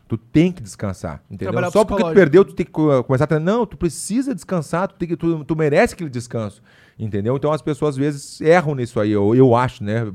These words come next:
Speaker 1: Pensando agora depois de muito tempo de experiência, não, tem que treinar na segunda. Não, eu vou descansar. E tu, tu, tu precisa pra cabeça, como tu falou, tem que precisa. Então é um sentimento muito estranho,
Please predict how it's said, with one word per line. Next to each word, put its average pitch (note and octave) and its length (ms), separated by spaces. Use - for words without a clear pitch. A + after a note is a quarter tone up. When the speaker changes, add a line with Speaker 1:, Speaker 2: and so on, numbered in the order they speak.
Speaker 1:
Pensando A#2 380
agora A2 180
depois G#2 180
de G#2 60
muito A2 200
tempo A2+ 260
de - 60
experiência, C3+ 520
não, D#3 140
tem D3 140
que - 40
treinar D3 220
na D#3 60
segunda. C3 440
Não, B2+ 360
eu G#2 80
vou A#2+ 100
descansar. D#3+ 640
E A2+ 60
tu, - 180
tu, C3 160
tu - 100
precisa F#3 480
pra C3 140
cabeça, A2 360
como G#2+ 120
tu - 80
falou, F#2+ 180
tem A#2+ 140
que - 40
precisa. C#3 440
Então C#3+ 240
é E3 120
um G#3 200
sentimento C#3 600
muito C3 180
estranho, E3 580